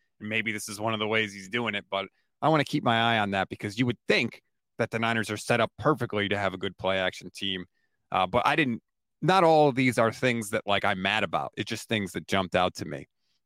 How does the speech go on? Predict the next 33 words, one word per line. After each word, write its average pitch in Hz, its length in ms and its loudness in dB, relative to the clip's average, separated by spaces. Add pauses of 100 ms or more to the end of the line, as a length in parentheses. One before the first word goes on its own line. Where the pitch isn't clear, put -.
Um, 85 360 -6 (400)
next 156 300 0
one. 95 260 0 (760)
This 147 260 2
one 107 320 -2 (720)
was 113 240 0 (120)
very 143 400 4
evident 104 420 2 (140)
for 120 140 2
anyone 123 320 4
that's 104 140 0
watched 104 400 2
the 107 60 -6
forty-niners. 90 760 -2 (460)
Against 135 500 0
passes 151 520 0
that 117 120 2
were 113 120 2
thrown 131 640 0 (180)
fewer 190 480 6
than 147 200 4
fifteen 143 640 0
yards, 92 580 0 (600)
the 117 80 0
Niners 120 340 2
had 107 160 0
the 101 180 -8
best 151 300 2
defense 117 400 0
in 98 40 -6
the 98 80 -4
league. 87 300 -6 (400)
But 135 220 0